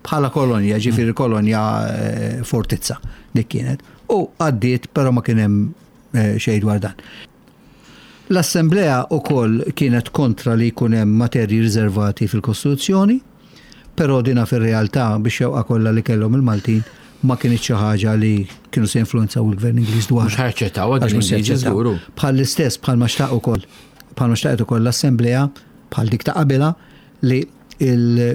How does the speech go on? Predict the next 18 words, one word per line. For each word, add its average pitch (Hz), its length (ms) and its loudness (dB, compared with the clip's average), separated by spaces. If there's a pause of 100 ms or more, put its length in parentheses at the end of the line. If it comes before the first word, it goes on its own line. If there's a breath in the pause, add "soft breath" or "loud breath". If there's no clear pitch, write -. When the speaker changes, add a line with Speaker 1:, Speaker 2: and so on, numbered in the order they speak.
(220)
Speaker 1:
il-Kostituzzjoni 127 640 0
meta 110 240 -2
tiġi 123 160 2
mogħtija, 123 400 0
tiġi 117 240 2
mogħtija 117 320 0
b'att 123 240 -2
tal-Parlament 139 560 0
Ingliż 113 320 0
u 127 80 -4
tista' 131 320 -2
tneħħa 131 320 -2
biss 113 240 -2 (260 loud breath)
b'att 117 220 -2
tal-Parlament 113 560 0
Ingliż. 104 360 -2 (280 loud breath)
Di 139 160 2
wkoll 110 320 -2